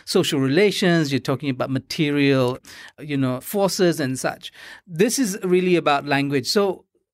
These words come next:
in what sense can we understand what he means by language? Is this language writ large? Is it language as in languages? Meaning, if you exist in a different or use a different language,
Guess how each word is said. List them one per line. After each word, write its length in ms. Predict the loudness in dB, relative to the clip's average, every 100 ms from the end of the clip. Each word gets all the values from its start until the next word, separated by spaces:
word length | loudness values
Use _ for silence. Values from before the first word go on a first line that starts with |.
| -6
in 160 | -2
what 260 | 2 0 -2
sense 800 | -6 0 2 2 -2 -8 -10 -14 _ -14
can 360 | -2 2 2
we 140 | 0 -2
understand 500 | 0 -2 0 0 -2 -8 -2
what 140 | 0
he 80 | 2
means 260 | 2 0
by 200 | 0 -2
language? 360 | 0 -2 -2 -2
Is 140 | -4 -6 -10 -2
this 240 | 0 0
language 720 | 2 2 2 0 -2 -4 -12 _ -4
writ 240 | -2 0
large? 560 | 0 2 2 2 0 -2
Is 120 | 0
it 160 | -2 0
language 560 | 0 0 2 0 0
as 220 | -2 -2 -2
in 140 | 0
languages? 960 | 0 0 -2 0 2 2 4 2 0 -6 -18 -4
Meaning, 400 | 0 2 0 -4 -14 -6
if 220 | -2 0
you 240 | 0 -2 -4
exist 440 | -8 -6 -2 -2 0
in 80 | -2
a 60 |
different 540 | 0 0 0 -2 -4 -8
or 160 | -10 -6
use 340 | 2 2 4
a 60 | 0
different 280 | 0 -2
language, 480 | 2 2 4 2 2